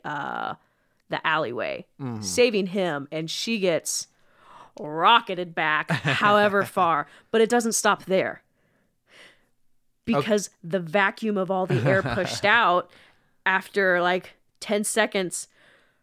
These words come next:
Speaker 1: comes back and just rushes back the other way, and you still see people flying back the other way. And it's just absolute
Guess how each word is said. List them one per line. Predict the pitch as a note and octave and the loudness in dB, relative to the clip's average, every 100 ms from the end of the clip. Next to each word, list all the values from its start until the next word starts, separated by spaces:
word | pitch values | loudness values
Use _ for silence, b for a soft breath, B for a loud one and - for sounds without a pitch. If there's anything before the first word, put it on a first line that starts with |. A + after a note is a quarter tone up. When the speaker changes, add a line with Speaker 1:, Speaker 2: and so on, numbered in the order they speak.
| b - | b -6
Speaker 1:
comes | - - A3 A3 A#3 G#3+ | -4 2 4 6 6 6
back | A3 A#3 A#3+ D3 - - | 6 6 4 -2 -8 -6
and | F#3+ F#3+ | -4 -2
just | F#3 C#3 | -6 -6
rushes | E3+ F3+ G#3 G#3 A3 G3+ | -4 2 2 2 -2 2
back | G#3 G3+ - | 2 0 0
the | F3+ | 0
other | - A3+ A#3 | 4 4 4
way, | E3+ C#3 C3+ D#3 b b b | 4 0 -2 -6 b b b
and | F#3+ F#3+ | -2 -2
you | F#3+ B3 | 0 0
still | B3+ - C4 C4+ | 2 0 4 2
see | - C#4 C4+ A3 | 2 2 2 0
people | - C4+ C#4+ G#3 F#3 G#3 - B B | -2 0 2 6 6 4 0 B B
flying | - - G3+ F3 F#3 F#3+ A3+ B3+ | -18 -8 -4 0 4 4 4 4
back | B3+ C4 C4+ | 4 2 2
the | C#4 | -2
other | - C#4+ G4 A3 | 2 4 4 2
way. | A2+ F2+ - _ _ _ _ - | 0 -4 -8 _ _ _ _ -2
And | G#3 | 2
it's | G#3+ - | 2 0
just | A3 G#3+ - - | -2 -2 -2 0
absolute | A3 A#3+ - A3 G#3+ F#3+ | 2 2 -2 -2 -2 -2